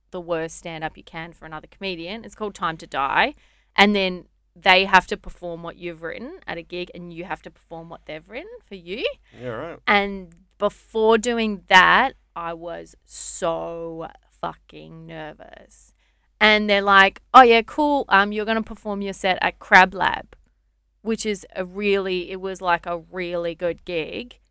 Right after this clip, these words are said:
Speaker 1: I was like, "Fucking hell, I thought I was gonna do this crazy experiment at some open mic kind of
Speaker 2: Yeah.
Speaker 1: thing, not a room that I fucking love."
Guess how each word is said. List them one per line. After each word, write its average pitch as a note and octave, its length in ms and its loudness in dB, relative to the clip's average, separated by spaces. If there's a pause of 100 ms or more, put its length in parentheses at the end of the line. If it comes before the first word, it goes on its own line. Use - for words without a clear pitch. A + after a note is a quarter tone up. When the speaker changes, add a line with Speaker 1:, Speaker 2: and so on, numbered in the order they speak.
(220)
Speaker 1:
I G#3+ 80 2
was A#3 140 -2
like, A#3 160 -6
"Fucking C4 420 -12
hell, B3+ 260 -2
I A3+ 80 -2
thought B3 180 -6
I A#3 40 -8
was A3 120 -14
gonna A3 200 -6
do G#3 140 -10
this G#3 180 -12
crazy G3+ 460 -6
experiment F#3+ 540 -6
at - 80 -12
some F#3 260 -2
open F#3 300 0
mic F3+ 520 4
kind B3 200 2
of C4 80 2
Speaker 2:
Yeah. D#4 60 0
Speaker 1:
thing, C4+ 180 4
not C#4+ 140 2
a B3+ 60 4
room A#3 320 0
that B3+ 120 2
I A3+ 100 2
fucking A#3 320 -6
love." G#3+ 360 0